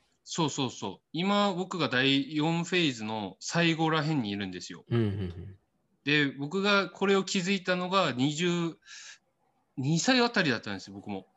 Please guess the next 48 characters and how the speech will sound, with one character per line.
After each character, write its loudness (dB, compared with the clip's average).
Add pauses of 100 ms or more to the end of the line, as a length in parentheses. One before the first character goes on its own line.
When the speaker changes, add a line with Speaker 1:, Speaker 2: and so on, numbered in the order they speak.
(120)
Speaker 2:
う 4
ん。 4 (340)
Speaker 1:
こ -14
の -4
七 2
年 2
フ -2
ェ 4
ー 0
ズ -8
で -8
や 0
ろ 2
う -4
と -14
い -10
う -16 (440)
こ 0
と 4
を、 2
Speaker 2:
あ、 0
そ 0
う。 -20
Speaker 1:
ち -2
ゃ 0
ん -4
と -4
決 0
め 0
て -8
や -2
っ -20
た -4
の 0
は 0
そ -6
ん -2
ぐ -2
ら 0
い -6
で、 -2 (420)
Speaker 2:
う 4
ん。 0 (1400)
Speaker 1:
そ -4 (1040)
う。 -8
だ -2
か -4
ら、 2